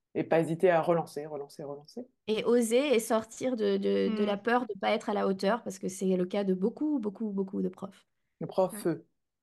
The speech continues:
Speaker 2: Feu.
Speaker 1: Mm.
Speaker 3: Ouais, ouais. Et puis, complètement différent, même si on reste un petit peu dans l'écriture, et cetera, on peut aussi auto-publier un bouquin sur Amazon, par exemple,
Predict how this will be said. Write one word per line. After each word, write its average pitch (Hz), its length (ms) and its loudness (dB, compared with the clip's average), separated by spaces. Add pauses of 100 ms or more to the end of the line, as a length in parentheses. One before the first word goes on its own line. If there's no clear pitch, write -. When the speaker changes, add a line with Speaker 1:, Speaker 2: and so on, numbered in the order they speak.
Speaker 2:
Feu. 185 260 -4 (600)
Speaker 1:
Mm. - 60 -10
Speaker 3:
Ouais, 196 160 -10 (100)
ouais. 190 140 -14 (520)
Et 247 100 -4
puis, 254 240 -4 (300)
complètement 226 360 -2
différent, 220 440 -4
même 202 400 -2
si 202 160 -8
on 185 80 -2
reste 190 240 -6
un 185 80 -6
petit - 160 -14
peu 202 100 -4
dans 185 100 -4
l'écriture, 185 460 -8
et 180 100 -12
cetera, 190 360 -8 (200)
on 202 120 -2
peut 202 120 -2
aussi 208 480 -2
auto-publier 208 680 -4
un 196 100 -2
bouquin 196 300 -4
sur 202 180 -8
Amazon, 180 380 -6
par 196 160 -12
exemple, 180 360 -8